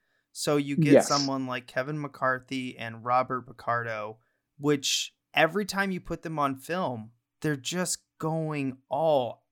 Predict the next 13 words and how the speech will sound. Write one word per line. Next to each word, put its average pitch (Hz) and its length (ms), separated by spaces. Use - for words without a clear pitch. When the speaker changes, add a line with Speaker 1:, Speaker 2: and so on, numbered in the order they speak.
Speaker 1:
out. 135 840
There's 160 220
a 170 60
lot 143 680
of 120 160
these 123 180
actors 123 480
that 113 140
I, 107 160
Robert 214 260
Picardo 135 520
is 117 100
amazing 147 1000